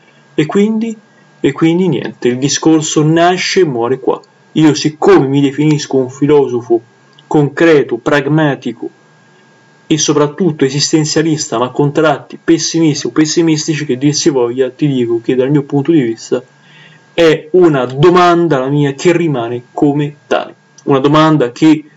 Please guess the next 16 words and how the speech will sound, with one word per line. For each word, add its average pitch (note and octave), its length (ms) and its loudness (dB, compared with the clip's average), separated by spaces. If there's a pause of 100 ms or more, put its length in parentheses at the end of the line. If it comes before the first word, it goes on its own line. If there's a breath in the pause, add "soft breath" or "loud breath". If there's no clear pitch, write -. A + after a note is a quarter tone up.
(120 soft breath)
rimane D3 540 0
in C#3+ 260 -2
sospeso, - 580 -6
che C#3 140 -2
non D3+ 160 2
ha A#2+ 180 -4 (320 soft breath)
la C3 80 0
risposta D#3 800 0
che C#3 360 -4 (180)
cerca, A#2+ 440 0
che B2+ 140 -2
vuole D3+ 520 2
trovare, C#3 500 0
che D#3 360 0
esige D3+ 800 0 (340)
di F#3 400 2